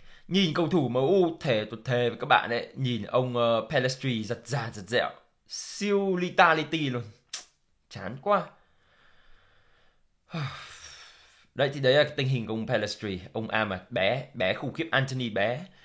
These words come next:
Anthony có mỗi lần duy nhất mà chơi được cái ông, ờ, Dan Burn của Newcastle ấy,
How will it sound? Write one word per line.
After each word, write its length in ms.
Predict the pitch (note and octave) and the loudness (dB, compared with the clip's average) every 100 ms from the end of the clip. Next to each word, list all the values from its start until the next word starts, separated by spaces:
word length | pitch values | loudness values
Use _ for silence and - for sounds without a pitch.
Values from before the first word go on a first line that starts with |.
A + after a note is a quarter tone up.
| _ - _ _ _ - - | _ -20 _ _ _ -20 2
Anthony 640 | D3+ D3+ E3 E3+ D#3+ D3+ | 2 2 4 6 8 6
có 100 | - | 4
mỗi 240 | B2+ C#3 F#3 | 2 2 4
lần 220 | E3 A2+ | 4 4
duy 140 | A#2+ | 0
nhất 220 | C#3+ F3+ - | 2 0 0
mà 380 | A2+ G2 F2+ - | -2 0 -2 -6
chơi 260 | - D3+ C#3 | 0 2 2
được 160 | C3 - | 0 -2
cái 100 | A2 | 0
ông, 260 | B2 C3+ B2+ | 0 0 2
ờ, 160 | A#2+ B2+ | 0 6
Dan 240 | C#3 C3 | 6 6
Burn 280 | B2 C3+ A#2+ | 4 4 2
của 120 | G#2 | -4
Newcastle 600 | F2 A#2 A#2 C3 - A#2 | -4 -4 -4 -6 -2 0
ấy, 100 | F#2 | 0